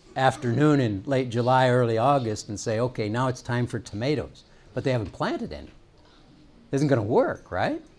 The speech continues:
But that's what we've done traditionally with evangelism. We've said, "Okay, we'll send out a flyer, tell people we're gonna do meetings, and we expect to get a harvest."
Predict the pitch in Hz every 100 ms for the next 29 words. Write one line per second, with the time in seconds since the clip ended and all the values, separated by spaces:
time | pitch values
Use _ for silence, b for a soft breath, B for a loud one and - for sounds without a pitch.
0 | b b b b b _ 160 147 170 214
1 | 214 202 - - 117 95 117 196 - 143
2 | 117 127 180 - 165 113 98 101 107 135
3 | 131 202 311 302 101 87 85 85 _ b
4 | b b b b 127 127 - 131 120 143
5 | - 170 156 139 127 135 139 151 202 -
6 | 180 156 135 175 247 - - - - 113
7 | 147 165 160 175 160 151 156 160 180 170
8 | 127 143 254 - b b b - 139 175
9 | 196 - 143 135 - 170 131 131 - -
10 | 208 214 330 339 330 - -